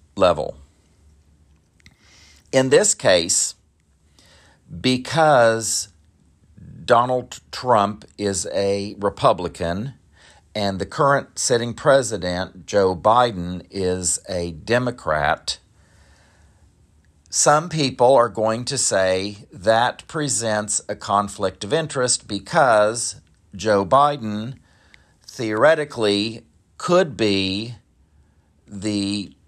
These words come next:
challenger to Donald Trump, or a, perhaps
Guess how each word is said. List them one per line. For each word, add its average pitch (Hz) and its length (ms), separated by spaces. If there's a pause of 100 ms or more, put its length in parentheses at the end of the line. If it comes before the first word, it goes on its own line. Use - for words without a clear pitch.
challenger 127 1080 (160)
to 101 440
Donald 98 440
Trump, 120 460
or 95 200
a, 92 120 (1200)
perhaps 123 500